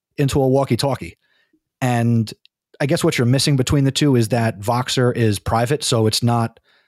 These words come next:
one of these hot, new, fresh broadcasting apps that'll allow you to stream or publicly have, conduct your conversations.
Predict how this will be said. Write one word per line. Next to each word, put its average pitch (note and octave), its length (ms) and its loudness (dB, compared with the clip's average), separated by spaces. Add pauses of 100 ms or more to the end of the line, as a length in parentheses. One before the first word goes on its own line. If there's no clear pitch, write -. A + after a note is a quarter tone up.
(260)
one A#2+ 160 2
of A2+ 80 0
these A2+ 180 2
hot, B2 240 -2
new, A#2 140 2
fresh A#2+ 280 -2
broadcasting A#2 720 -2
apps C3 260 -2
that'll G#2 280 2
allow A2 140 2
you A2+ 140 2
to A2+ 120 -2
stream A2 440 0
or G#2 260 2 (340)
publicly C3 400 0
have, A#2 240 -2
conduct A#2 320 0
your G#2+ 80 -4
conversations. G2+ 720 -2